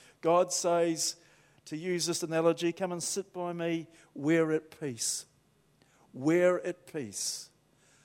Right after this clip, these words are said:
I want to pray into this right now. I can tell some of you are not at peace about that.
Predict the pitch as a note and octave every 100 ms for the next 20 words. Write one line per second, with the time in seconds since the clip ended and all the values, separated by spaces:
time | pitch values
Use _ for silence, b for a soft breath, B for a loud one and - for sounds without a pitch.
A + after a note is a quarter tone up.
0 | b A#3+ B3 A#3+ - F#3+ F#3+ E3+ D#3 -
1 | E3+ D#3 C#3+ D#3 D3 A2+ G2+ b b b
2 | b b b - D#3+ E3 G#3 A3 G#3+ -
3 | G3+ F#3 C#3+ A#2+ C3+ D#3+ D3+ D#3 E3+ F3+
4 | - - G3 - C3+ A2+ G2+ A#2 A2